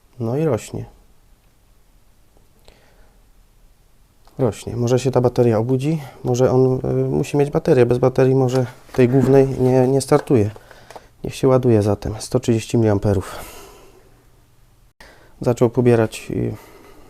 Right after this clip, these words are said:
jeden dwa ampera teraz. Jeden dwa ampera tera.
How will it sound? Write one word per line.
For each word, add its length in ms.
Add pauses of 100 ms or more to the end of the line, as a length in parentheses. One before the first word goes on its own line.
(340)
jeden 300
dwa 140
ampera 340
teraz. 420 (1800)
Jeden 300
dwa 180
ampera 420
tera. 320